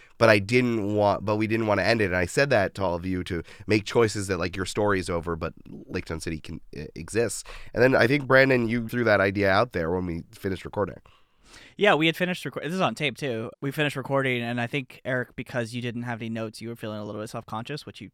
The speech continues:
Speaker 2: didn't need to, of course, but, like, you were feeling a little bit self-conscious. Like, "Was that good? Was that, was that a good <laughs> ending?"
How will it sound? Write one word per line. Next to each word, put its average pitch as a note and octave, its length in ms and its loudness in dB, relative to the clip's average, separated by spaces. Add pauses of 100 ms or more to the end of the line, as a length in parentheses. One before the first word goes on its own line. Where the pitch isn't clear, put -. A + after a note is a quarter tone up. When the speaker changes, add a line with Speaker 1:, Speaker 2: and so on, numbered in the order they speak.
(120)
Speaker 2:
didn't A2 200 -8
need F2+ 120 -12
to, E2+ 100 -12
of - 120 -14
course, - 320 -10 (600)
but, A2 240 -6
like, G#2 240 -10
you G#2+ 60 -10
were A2 100 -10
feeling A2+ 200 -8
a G#2+ 40 -10
little A2+ 140 -8
bit A2 60 -14
self-conscious. A#2 480 -12
Like, A#2 100 -10
"Was C3+ 100 -12
that E3 120 2
good? A3 260 2
Was E3+ 80 -2
that, E3+ 300 6
was D3+ 140 -6
that E3 260 4
a D#3 60 -6
good F3+ 180 2
<laughs> F#3+ 80 6
ending?" G#3+ 380 2